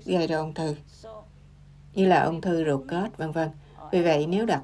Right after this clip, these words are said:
Speaker 1: thịt hay chất động vật
Speaker 2: substance into
Speaker 1: nào vào rau
Speaker 2: vegetables,
Speaker 1: cải,
Speaker 2: then we will also have
Speaker 1: ít nhiều gì chúng
Speaker 2: similar
Speaker 1: ta
Speaker 2: effect,
Speaker 1: cũng sẽ bị
Speaker 2: more or
Speaker 1: những
Speaker 2: less.
Speaker 1: ảnh hưởng tương tự.
Speaker 2: I think we should not mess up with nature.
Speaker 1: Tôi nghĩ chúng ta không
Speaker 2: Like
Speaker 1: nên xen vào thiên nhiên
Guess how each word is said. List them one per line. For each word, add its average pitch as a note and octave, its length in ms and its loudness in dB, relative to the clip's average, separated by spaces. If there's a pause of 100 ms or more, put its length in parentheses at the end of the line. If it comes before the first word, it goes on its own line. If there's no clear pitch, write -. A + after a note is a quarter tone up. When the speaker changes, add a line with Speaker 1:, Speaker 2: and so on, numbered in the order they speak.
Speaker 1:
thịt D#3 220 -4
hay E3 180 -4
chất G#3 180 -2
động C#3+ 180 -2
vật C3+ 140 -2
Speaker 2:
substance - 220 -12
into F3+ 120 -10
Speaker 1:
nào C#3+ 320 -4 (200)
vào D3+ 240 0
rau D3 140 -2
Speaker 2:
vegetables, D3 80 -16
Speaker 1:
cải, G3+ 280 -6 (260)
Speaker 2:
then C#3+ 120 -20 (120)
we B3 200 -18
will A3 260 -18 (160)
also F#3 200 -20 (160)
have D#3 120 -20 (220)
Speaker 1:
ít A#3 200 0
nhiều D#3+ 180 2
gì D3 240 2
chúng G3 100 0
Speaker 2:
similar G3 80 -4
Speaker 1:
ta D#3 220 -2
Speaker 2:
effect, D3 100 -12
Speaker 1:
cũng D3+ 200 -2
sẽ G3 140 -4
bị D3+ 180 4
Speaker 2:
more - 120 -2
or D3+ 60 -8
Speaker 1:
những C#3+ 160 -2
Speaker 2:
less. F#3 60 -6
Speaker 1:
ảnh D#3+ 80 -4
hưởng E3 280 -4
tương D3 220 -4
tự. C#3 140 -4
Speaker 2:
I - 140 -6
think C4 240 -18
we A#3 60 -18
should A3 260 -20
not G3 160 -20 (380)
mess B3 180 -20 (100)
up - 60 -20 (160)
with E3+ 180 -20
nature. F#3 320 -20 (340)
Speaker 1:
Tôi G3+ 120 4
nghĩ D#3 160 6
chúng G#3 180 -4
ta E3 280 0
không F3+ 120 0
Speaker 2:
Like E3 120 0
Speaker 1:
nên D#3+ 80 -6
xen D#3+ 280 -2
vào C#3+ 200 0
thiên E3+ 200 -4
nhiên D#3 320 -4